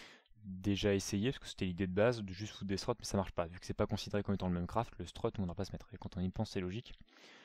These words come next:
vu qu'il y a aucun lien. Pendant ce temps-là, je suis absolument pas en train de galérer à m'aligner avec le camion. Et là, ça devrait être bon. Et là, on dock. Et là, ça y est. On est au sol, donc on peut... on peut reprendre le contrôle du siège pour regarder le truc,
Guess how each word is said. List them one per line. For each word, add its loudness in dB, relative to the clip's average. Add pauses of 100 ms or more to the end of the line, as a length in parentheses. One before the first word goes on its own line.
(320)
vu -12
qu'il -6
y 6
a 4
aucun 4
lien. 6
Pendant 2
ce -6
temps-là, 6
je 0
suis -8 (140)
absolument 2
pas -6 (760)
en 2
train 4
de 6
galérer 4
à 6
m'aligner 6
avec -4
le -4
camion. 0 (1300)
Et -14
là, -4
ça -4
devrait 2
être -4
bon. -8 (880)
Et 0
là, 6
on 6
dock. 0 (1000)
Et -6
là, 2
ça 4
y 4
est. -6 (920)
On 6
est 6
au 2
sol, 2
donc -2
on 0
peut... -2
on -20
peut -4
reprendre 2
le 0
contrôle -4
du -12
siège -2
pour -4
regarder -2
le -8
truc, -10